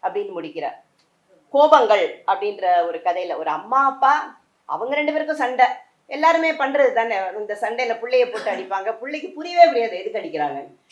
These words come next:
இவன் ஐஸ்கிரீம் கேட்டிருப்பான், அவங்க ரெண்டு பேருக்கும் வந்த கோவத்தினால அவனை போட்டு அடிப்பாங்க.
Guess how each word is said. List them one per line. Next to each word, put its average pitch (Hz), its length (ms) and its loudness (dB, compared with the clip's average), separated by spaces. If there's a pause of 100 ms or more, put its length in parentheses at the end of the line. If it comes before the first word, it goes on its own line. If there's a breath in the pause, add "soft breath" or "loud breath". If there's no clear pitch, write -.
இவன் 247 180 0
ஐஸ்கிரீம் 349 580 -4
கேட்டிருப்பான், 254 480 -2
அவங்க 247 220 -2
ரெண்டு 247 240 -4
பேருக்கும் 294 320 -6
வந்த 247 320 -4
கோவத்தினால 311 540 6
அவனை 254 300 -2
போட்டு 226 260 -8
அடிப்பாங்க. 170 420 -4